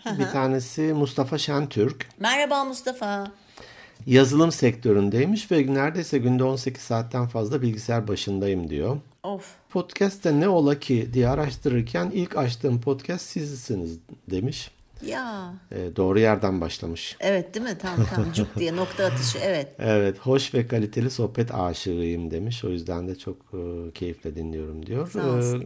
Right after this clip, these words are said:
Speaker 2: konu önerileri var.
Speaker 1: Hı hı.
Speaker 2: E, sürekli bir çelişki ve kararsızlık canavarı beslemekteyiz. Bunu nasıl durduracağız diyor bir tanesi.
Speaker 1: Hmm.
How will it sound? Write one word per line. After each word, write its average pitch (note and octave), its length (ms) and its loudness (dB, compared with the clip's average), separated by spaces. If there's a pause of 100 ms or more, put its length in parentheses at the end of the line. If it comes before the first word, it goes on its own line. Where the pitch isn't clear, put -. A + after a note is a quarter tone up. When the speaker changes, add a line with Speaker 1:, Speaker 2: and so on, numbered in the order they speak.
(120)
Speaker 2:
konu D3 260 4
önerileri A2+ 580 6
var. C3+ 360 -4 (320)
Speaker 1:
Hı C#4 60 -4
hı. A3 300 -2 (280)
Speaker 2:
E, C3+ 260 4
sürekli D#3+ 580 0
bir D#3 200 0
çelişki D3 500 0
ve D3+ 120 2
kararsızlık C3+ 760 0
canavarı B2+ 580 6
beslemekteyiz. A2 920 0
Bunu B2+ 200 4
nasıl B2 220 2
durduracağız D#2 760 -2
diyor E2 320 -2 (280)
bir G2+ 100 -8
tanesi. G2 500 -6
Speaker 1:
Hmm. C#3+ 240 -4